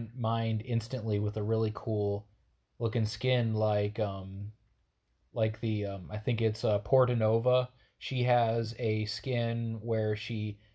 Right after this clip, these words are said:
has a clown mask and a, um, a suit with a, uh, with, like, a money bag type thing, almost like a character out of Payday,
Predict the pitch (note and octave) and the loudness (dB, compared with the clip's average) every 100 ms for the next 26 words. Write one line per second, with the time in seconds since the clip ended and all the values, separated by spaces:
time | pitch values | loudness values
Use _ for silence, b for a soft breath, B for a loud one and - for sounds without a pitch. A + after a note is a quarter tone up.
0 | b B2 A2+ A2+ - A#2+ B2 B2 B2 B2 | b 2 2 0 2 4 4 2 0 2
1 | B2+ - - A#2 A2 G#2+ G#2+ G#2+ G#2+ G#2 | 0 -2 -12 -4 -2 0 0 -2 -2 -4
2 | A#2+ G#2+ G#2 G2+ G2+ E2+ G2 F2+ F2+ G#2 | -2 2 2 0 -4 -6 -8 -10 -12 -16
3 | _ _ _ _ _ G#2+ G#2 - D3 C3+ | _ _ _ _ _ -8 -6 4 4 4
4 | C#3 C3 A2+ A2+ - B2+ A2 A2 G#2 G#2 | 0 2 2 2 0 2 4 2 0 -2
5 | G#2 C3+ A2+ B2 A2 A2 G#2+ A2+ B2 B2+ | -2 -4 2 2 2 2 2 0 4 4
6 | C3 A#2+ C3 - - C3+ A#2+ B2+ - B2+ | 4 2 0 2 0 2 2 0 0 -2
7 | G#2+ - B2 A#2 - A#2+ A2+ G#2 G2+ - | -2 0 0 2 2 4 4 0 -4 -4
8 | A#2 B2 B2+ C3 C3+ | -2 4 4 4 0